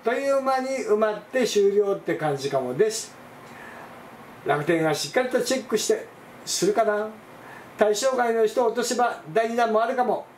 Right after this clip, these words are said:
私は目に持っていなくて関係ないから高めの見物ですってことだよね。そういうメールが届いた人は、真っ先に元気なおじいのところに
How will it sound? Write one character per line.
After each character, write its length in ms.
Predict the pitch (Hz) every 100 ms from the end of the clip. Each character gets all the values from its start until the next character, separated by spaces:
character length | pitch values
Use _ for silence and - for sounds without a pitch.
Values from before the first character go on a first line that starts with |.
| - - - -
私 320 | - 190 185
は 140 | 202 185
目 120 | 196
に 100 | 190
持 140 | 190
っ 80 | 196
て 120 | 196
い 40 | 180
な 100 | 175
く 80 | 170
て 100 | 165
関 220 | 175 175
係 140 | 220
な 160 | 226 247
い 60 |
か 80 | 214
ら 80 | 165
高 180 | 160 180
め 80 | 214
の 100 | 214
見 140 | 220
物 60 | 226
で 280 | 233 247
す 160 | 247 254
っ 20 | 254 262 269 254 - -
て 60 | 135
こ 100 | 117
と 60 |
だ 80 | 95
よ 60 | 110
ね。 320 | 135 147 147 - - - - - - - - - - - - - - - - - - - - - - - - - - - - - - -
そ 280 | - - 107
う 40 | 156
い 80 |
う 80 | 185
メ 180 | 180 170
ー 20 |
ル 80 | 180
が 120 | 175
届 300 | 175 170 180
い 40 | 165
た 120 | 143
人 200 | - 143
は、 240 | 139 120 - - - - 123
真 180 | 135
っ 40 | 135
先 640 | - - - - 208 240
に 160 | 214 175
元 240 | 175 202
気 120 | 185
な 120 | 190 165
お 60 |
じ 120 | 160
い 20 | 175
の 120 | 160
と 140 | 160
こ 100 | 147
ろ 140 | 151 147
に 260 | 160 147